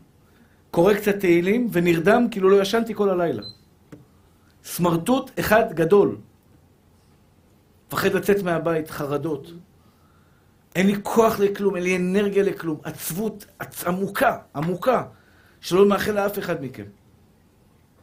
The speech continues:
זה השנתיים הכי טובות שהיו לי בחיים. זה השנתיים הכי טובות שהיו לי בחיים.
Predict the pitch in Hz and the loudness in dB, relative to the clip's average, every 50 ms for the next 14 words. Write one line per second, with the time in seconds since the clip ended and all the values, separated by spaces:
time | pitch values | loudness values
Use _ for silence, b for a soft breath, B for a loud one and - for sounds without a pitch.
0 | _ _ - - 139 139 139 147 156 147 180 170 170 165 - - 165 160 165 156 | _ _ -10 -8 -6 -6 -6 -6 -8 -4 -4 -4 -4 -4 -6 -8 -10 -8 -8 -8
1 | 156 156 156 151 135 135 135 123 110 104 - 104 95 90 87 - _ _ _ _ | -8 -8 -6 -6 -6 -6 -6 -8 -10 -12 -12 -12 -14 -14 -16 -20 _ _ _ _
2 | _ _ _ _ _ _ _ _ _ _ _ _ _ _ _ _ _ _ _ _ | _ _ _ _ _ _ _ _ _ _ _ _ _ _ _ _ _ _ _ _
3 | _ _ _ _ _ _ _ _ _ _ _ _ _ - - 123 - - 139 139 | _ _ _ _ _ _ _ _ _ _ _ _ _ -16 -14 -12 -10 -10 -10 -8
4 | 135 170 175 185 165 139 - - 165 165 - 135 139 156 156 - 131 117 120 120 | -6 -4 -4 -4 -6 -8 -8 -10 -10 -10 -10 -8 -8 -8 -8 -8 -8 -8 -6 -8
5 | 120 107 101 - 104 95 90 | -8 -10 -12 -12 -14 -14 -14